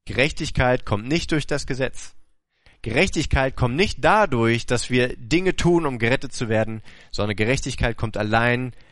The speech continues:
aus Glauben. Und dann gab Paulus uns das Beispiel von Abraham, wie ihm das widerfahren ist,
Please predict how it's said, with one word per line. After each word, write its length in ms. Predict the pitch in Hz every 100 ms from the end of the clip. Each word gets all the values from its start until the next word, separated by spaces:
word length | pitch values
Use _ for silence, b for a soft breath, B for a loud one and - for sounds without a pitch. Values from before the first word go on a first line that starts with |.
| b b
aus 460 | 98 107 107 -
Glauben. 420 | - 101 104 - - _ _ _ _ _ _ _ _ _ _ _ - b b b b b
Und 100 | -
dann 160 | 135 170
gab 360 | 160 156 156 - 117
Paulus 420 | - 156 196 160
uns 160 | 135 -
das 180 | 131 110
Beispiel 560 | 127 151 156 - 139
von 440 | - 135 131 131 - -
Abraham, 640 | 151 185 - 90 78 110 - -
wie 180 | 120 156
ihm 300 | 196 214 240
das 200 | 170 151
widerfahren 500 | 139 - 131 131 120
ist, 300 | - -